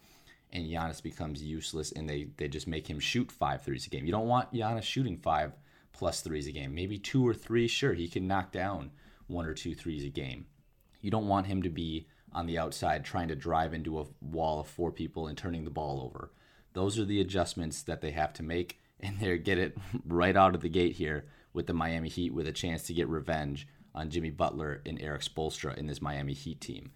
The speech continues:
The Miami Heat did a really good job of stopping Giannis with Jimmy Butler, Bam Adebayo,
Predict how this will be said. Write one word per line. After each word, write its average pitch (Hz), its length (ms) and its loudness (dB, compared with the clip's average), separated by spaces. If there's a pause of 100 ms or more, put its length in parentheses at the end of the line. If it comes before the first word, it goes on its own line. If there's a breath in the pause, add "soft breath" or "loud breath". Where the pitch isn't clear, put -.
(300 loud breath)
The 92 60 -6
Miami 87 320 2
Heat 90 260 -4
did 82 120 0
a 73 40 -4
really 85 300 2
good 82 180 0
job 82 260 2
of 71 120 -4
stopping 95 600 2
Giannis 98 640 2 (320)
with 80 100 -4
Jimmy 85 200 0
Butler, 87 440 2
Bam 76 260 0
Adebayo, 80 760 4